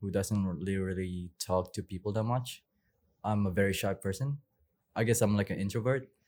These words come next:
but at the same time, I'm, like, an extrovert 'cause I really don't enjoy being by myself. I enjoy, like, being with others and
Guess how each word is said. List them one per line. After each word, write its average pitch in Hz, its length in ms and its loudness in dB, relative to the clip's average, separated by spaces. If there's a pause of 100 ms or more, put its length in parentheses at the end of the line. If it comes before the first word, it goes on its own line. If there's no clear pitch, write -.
(200)
but 110 160 4
at 113 60 4
the 117 60 0
same 147 280 6
time, 127 240 6
I'm, 110 140 2
like, 110 180 0
an 92 80 -2
extrovert 78 500 -4 (540)
'cause 107 180 0 (140)
I 143 540 8
really 113 260 2
don't 107 220 4
enjoy 95 300 0
being 92 260 -4
by 90 100 2
myself. 85 460 -4 (360)
I 110 120 2
enjoy, 120 380 4
like, 104 200 0
being 101 180 -2
with 95 200 -4
others 113 600 -2
and 92 380 -4